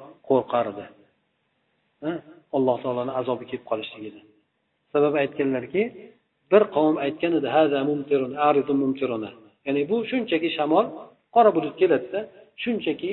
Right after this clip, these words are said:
o'tib ketadigan, bir endi yomg'ir yog'ib o'tib ketadigan narsa endi, bulut endi, deb bular o'zlaricha aytadi. Lekin haligi kelayotgan bulut azob bo'lib keladida, ha, ularni hamma yo'g'ini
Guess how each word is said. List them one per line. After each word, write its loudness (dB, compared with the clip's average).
o'tib -8
ketadigan, 0
bir -2
endi -2
yomg'ir 4
yog'ib 2
o'tib -8
ketadigan 2
narsa 0
endi, 0
bulut 2
endi, -2
deb 8
bular 2
o'zlaricha -6
aytadi. -4
Lekin 2
haligi 2
kelayotgan -2
bulut -2
azob 0
bo'lib -8
keladida, -6
ha, -6
ularni -2
hamma -4
yo'g'ini -4